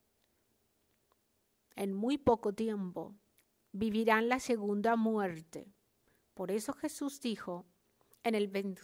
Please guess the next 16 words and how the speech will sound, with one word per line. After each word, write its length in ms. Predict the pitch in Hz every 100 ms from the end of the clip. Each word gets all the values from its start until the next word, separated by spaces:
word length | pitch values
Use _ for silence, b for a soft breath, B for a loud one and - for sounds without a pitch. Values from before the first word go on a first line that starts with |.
| -
mensaje 580 | 208 202 - 240 - 294
del 180 | 269
veintitrés 640 | 226 220 208 202 233 294 -
cero 260 | 254 226 208
tres 320 | 220 247 262
del 180 | 233 202
dos 200 | 196 196
mil 260 | 208 240
veinte, 640 | 214 240 240 208 - - - _ _ b b b
ya 100 | 208
les 140 | 226 233
dije 240 | 240 262
que 100 | 240
escucharan 720 | - 233 208 - 247 262 285
esos 260 | 285 269 269
mensajes, 600 | 262 254 220 202 208